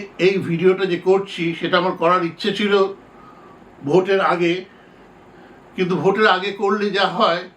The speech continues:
অনেক দিন আগে করলে লোকে ভুলে যায় আমি কি বলছি। কোভিডের সময়ও আমি বলেছিলাম যে মোটামুটি এই সময় কোভিড শেষ হয়ে যাবে, সেটা খুব অল্প মানুষই মনে রেখেছিল, বেশিরভাগ লোকই ভুলে গেছিল যে আমি আগের থেকেই ফোরকাস্ট করেছিলাম।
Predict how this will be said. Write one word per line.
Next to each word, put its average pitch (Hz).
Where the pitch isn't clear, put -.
অনেক 190
দিন 196
আগে 196
করলে 196
লোকে 185
ভুলে 220
যায় 156
আমি 180
কি 180
বলছি। -
কোভিডের 220
সময়ও 233
আমি 220
বলেছিলাম 208
যে 196
মোটামুটি 247
এই 220
সময় 220
কোভিড 190
শেষ 185
হয়ে 175
যাবে, 113
সেটা 226
খুব 240
অল্প 214
মানুষই 226
মনে 196
রেখেছিল, 185
বেশিরভাগ 214
লোকই 233
ভুলে 196
গেছিল 127
যে 180
আমি 190
আগের 185
থেকেই 214
ফোরকাস্ট 185
করেছিলাম। 139